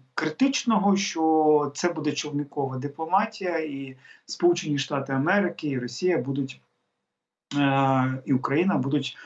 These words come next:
комунікувати за посередництва Сполучених Штатах, е, Сполучених Штатів Америки.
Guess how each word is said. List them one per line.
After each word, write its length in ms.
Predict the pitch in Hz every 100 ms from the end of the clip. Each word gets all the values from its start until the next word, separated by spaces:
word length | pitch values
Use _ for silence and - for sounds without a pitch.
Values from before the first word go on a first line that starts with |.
| -
комунікувати 840 | - 160 160 156 - 147 180 190 160
за 160 | 151
посередництва 800 | 151 135 131 143 147 - 131 -
Сполучених 580 | 123 - 131 131 120 123
Штатах, 560 | - 127 123 127 - - 147
е, 40 |
Сполучених 480 | 127 147 135 139 131
Штатів 340 | - 123 - -
Америки. 520 | 117 113 101 - -